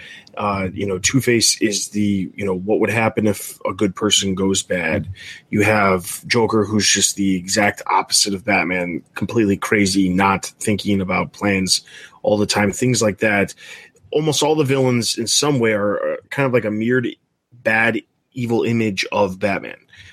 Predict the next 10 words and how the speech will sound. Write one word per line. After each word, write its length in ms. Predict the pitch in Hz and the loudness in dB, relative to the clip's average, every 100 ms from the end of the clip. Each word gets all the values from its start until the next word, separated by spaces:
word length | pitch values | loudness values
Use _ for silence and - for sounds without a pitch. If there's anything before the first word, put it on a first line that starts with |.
| - 87 | -16 -2
Um, 340 | 95 92 92 | 0 0 -2
and 160 | 104 101 | -4 -2
Bane 380 | 120 143 143 131 | 0 2 2 2
has 400 | 101 120 117 107 | 0 0 0 2
always 440 | 120 113 - - | 2 0 0 -2
just, 400 | - 113 - - _ _ | 0 0 0 -2 _ _
uh, 80 | - - - | -6 -6 -8
and 520 | 85 85 - 120 139 | -10 -8 -2 2 2
I'm 80 | 143 | 2
not, 180 | 151 | 0